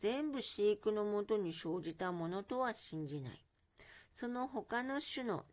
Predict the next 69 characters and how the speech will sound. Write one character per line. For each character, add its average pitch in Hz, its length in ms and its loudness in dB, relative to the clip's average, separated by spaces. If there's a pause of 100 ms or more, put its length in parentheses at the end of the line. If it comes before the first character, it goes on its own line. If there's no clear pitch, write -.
若 139 160 -2 (120)
干 226 260 -2
の 269 160 0
レ 285 220 2
ー - 20 0
ス 226 180 -4
で 180 140 0
は、 135 180 -2 (600)
す - 180 -4
べ 302 160 2
て 220 180 0
が 160 240 0
一 240 200 -2 (200)
種 202 120 0
の 147 280 -2
野 147 180 0
生 202 280 0
の 254 160 0
祖 294 220 2
先 233 260 -2
か 165 160 0
ら 143 80 0
由 143 200 -2
来 196 280 0
し - 60 -4
た 254 160 0
と 208 120 0
い 135 140 2
う - 80 -8 (100)
有 180 220 2
力 233 300 2
な 233 180 -2
証 233 280 2
拠 254 180 0
の 254 260 0
あ 269 60 4
る 262 100 0
も 208 160 0
の 254 140 -2
も 220 160 -2
あ - 20 -6
る。 107 60 -6 (1120)
古 320 320 2
く - 160 -6
か 202 160 0
ら 156 160 0
飼 - 300 2
育 214 180 -2
さ 202 180 0
れ 202 140 0
き - 140 -12
た 202 160 0
っ 208 140 -2
た - 120 -6
動 165 240 -2
植 196 320 0
物 170 280 -4
で 120 120 -8
は、 - 140 -12 (400)
先 262 320 -2
祖 403 100 4
た 165 160 0
る 147 180 -4
野 180 140 -4
生 208 280 0
の 254 160 -2
種 285 200 2
類 240 220 4
が - 120 -6